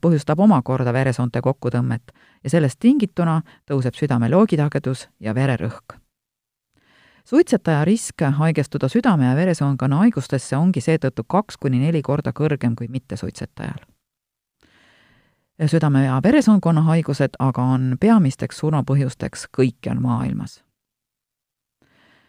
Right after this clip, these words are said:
Tubaka tarvitamine võib põhjustada südame koronoorhaiguse teket juba noores eas. Ja suitsetajatel areneb siis see haigus välja kaks kuni neli korda sagedamini kui mittesuitsetajatel.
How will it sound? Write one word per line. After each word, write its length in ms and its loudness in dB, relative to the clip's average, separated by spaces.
Tubaka 300 2
tarvitamine 600 2
võib 220 2
põhjustada 380 2
südame 560 2
koronoorhaiguse 800 2
teket 340 -2
juba 180 0
noores 360 4
eas. 320 -6
Ja 340 0
suitsetajatel 840 0
areneb 460 0
siis 380 -10
see 140 -6
haigus 340 -2
välja 240 0
kaks 280 -2
kuni 220 0
neli 220 0
korda 260 -4
sagedamini 560 -2
kui 160 -2
mittesuitsetajatel. 1120 -6